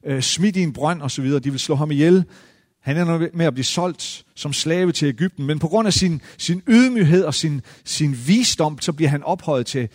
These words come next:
til en af de allerhøjeste i landet Egypten. Men det var den ene.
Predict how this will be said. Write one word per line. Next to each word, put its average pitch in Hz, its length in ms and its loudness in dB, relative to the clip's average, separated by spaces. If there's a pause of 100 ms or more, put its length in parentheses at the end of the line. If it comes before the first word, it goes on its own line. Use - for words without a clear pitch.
(140)
til 165 120 -4
en 170 80 -2
af 147 60 -2
de 151 80 0
allerhøjeste 143 760 -6 (300)
i 120 100 -4
landet 120 340 -4
Egypten. - 460 -14 (2500)
Men - 60 -10
det 147 80 0
var 156 60 4
den 135 140 2
ene. 151 380 0